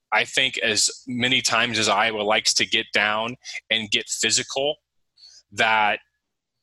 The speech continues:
he would be their choice there. But again, I, I think, I think one of the, I think Martin is gonna be your, your change of pace guy. He's the fastest among the three of them. Um, he's not,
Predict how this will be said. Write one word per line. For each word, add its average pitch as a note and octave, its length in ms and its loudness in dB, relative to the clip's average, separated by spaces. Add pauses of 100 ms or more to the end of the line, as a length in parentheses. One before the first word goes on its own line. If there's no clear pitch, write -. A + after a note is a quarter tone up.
(420)
he C#3+ 220 0
would C#3+ 180 0
be B2+ 140 2
their A#2 200 0
choice B2 400 2
there. C3 200 2
But C3+ 140 0
again, C#3 240 2
I, B2 340 2
I D#3 120 2
think, - 340 0 (260)
I D#3+ 100 2
think F3+ 260 0
one B2 300 0
of D3 100 0
the, C3 200 2
I B2+ 140 2
think F#3+ 280 -2
Martin C#3+ 440 0
is C3 120 0
gonna C3+ 220 0
be B2+ 280 0
your, A2 380 -2
your A2+ 200 -2
change A#2+ 340 0
of A2+ 160 -2
pace A2+ 300 0
guy. B2 380 2 (280)
He's B2+ 220 2
the A2 80 0
fastest A2+ 600 2
among A#2 220 -2
the G#2 80 0
three G#2+ 300 -2
of A2+ 120 0
them. C3+ 260 -2 (460)
Um, G#2+ 220 0
he's A2 340 0
not, B2 360 2